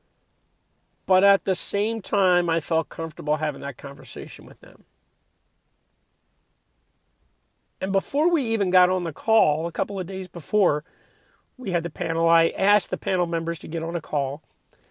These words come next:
and specifically asked each of them if there were any issues or topics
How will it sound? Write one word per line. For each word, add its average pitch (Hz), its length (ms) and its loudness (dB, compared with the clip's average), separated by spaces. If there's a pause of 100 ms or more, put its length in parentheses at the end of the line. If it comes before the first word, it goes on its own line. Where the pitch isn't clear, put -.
(300)
and 185 120 -6
specifically 233 760 -2
asked 180 360 2
each 196 220 -8
of 170 60 -8
them 156 160 -2
if 160 80 -8
there 160 140 -6
were 151 140 -2
any 220 300 -4
issues 175 420 0
or 175 80 -6
topics - 680 -8